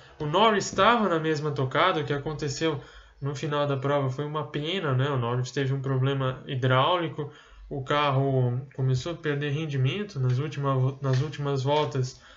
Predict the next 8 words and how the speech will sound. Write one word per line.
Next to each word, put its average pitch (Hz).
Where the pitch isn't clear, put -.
não 147
conseguia 147
nem 160
virar 127
o 160
volante 127
direito, 131
né? 185